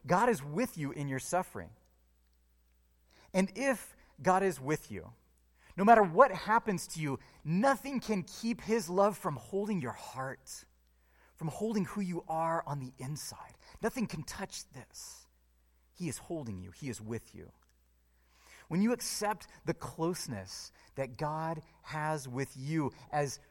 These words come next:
members of his family, you cannot help but be changed to resemble him in his character of love. He will transform it. He will,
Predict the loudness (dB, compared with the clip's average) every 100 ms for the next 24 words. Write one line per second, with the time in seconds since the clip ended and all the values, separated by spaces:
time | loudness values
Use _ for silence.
0 | -10 -4 0 0 2 0 -2 -4 -6 -4
1 | -6 -6 -6 -4 -4 -6 -10 -16 _ _
2 | -12 -2 -2 -2 -2 0 2 0 0 0
3 | 0 0 -8 -2 0 2 -2 -8 -6 -4
4 | -2 -2 -4 -6 -4 -4 -4 -4 -4 -4
5 | -8 -8 -8 -8 -12 -20 _ _ _ _
6 | -12 -8 -8 -8 -10 -10 -12 -12 -12 -8
7 | -8 -8 -8 -6 -6 -8 -6 -6 -8 -10
8 | -4 -4